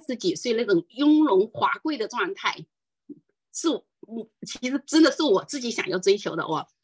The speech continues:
所以我们皮肤呈现那种亮透白紧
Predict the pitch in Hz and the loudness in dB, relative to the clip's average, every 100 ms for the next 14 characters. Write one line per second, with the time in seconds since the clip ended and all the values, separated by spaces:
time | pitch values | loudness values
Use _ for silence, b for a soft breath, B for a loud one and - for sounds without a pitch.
0 | B B 320 403 247 202 202 220 - 226 | B B 4 4 4 4 2 0 -8 -8
1 | 262 277 - 202 214 285 247 180 - 202 | -6 -8 -2 0 0 -2 -6 -6 -8 0
2 | 277 359 226 - _ - 339 302 214 _ | 4 4 2 -6 _ -4 0 2 0 _
3 | - - 175 240 - _ 196 | -20 -6 -4 -4 -10 _ 2